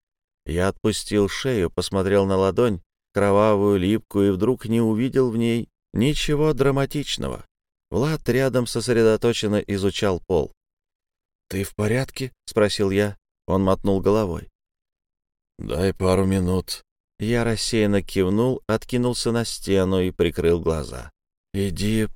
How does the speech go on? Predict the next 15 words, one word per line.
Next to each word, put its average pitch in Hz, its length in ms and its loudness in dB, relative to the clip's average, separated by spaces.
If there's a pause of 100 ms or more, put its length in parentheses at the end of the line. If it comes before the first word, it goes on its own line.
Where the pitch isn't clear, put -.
(240)
пробивался 90 680 2
сквозь - 340 0 (100)
опиумную 92 540 0
мягкость 92 640 -4
голос 90 440 4
разума, — 85 540 -2 (320)
«ты 101 140 0
должен 98 480 0
идти». 82 440 -8 (840)
Но 95 160 0
пара 131 240 0
минут 131 340 0
вдруг 117 300 0
показалась 120 640 -2
мне 117 320 -2